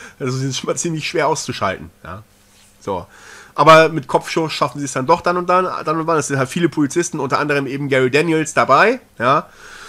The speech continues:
So, und dann kann aber einer von den Tätern vom Tatort mit einem Motorrad entkommen. Und dann folgt eine unfassbare,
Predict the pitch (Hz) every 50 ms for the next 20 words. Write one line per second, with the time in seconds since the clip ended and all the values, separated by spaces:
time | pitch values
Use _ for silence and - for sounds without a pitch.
0 | - - - - 175 180 175 165 160 160 170 175 185 - - 202 214 190 202 202
1 | 175 - 165 - 226 233 220 - - 214 214 208 - - 220 226 226 214 214 208
2 | 208 202 196 - 196 196 202 202 208 202 190 180 - - 170 175 175 170 - -
3 | 214 214 196 196 196 190 - - 185 - - 214 220 196 156 127 135 131 - -
4 | 180 196 190 - 165 170 - - 254 254 285 277 - - - 240 247 - - -
5 | - 151 143 143 139 147 170 190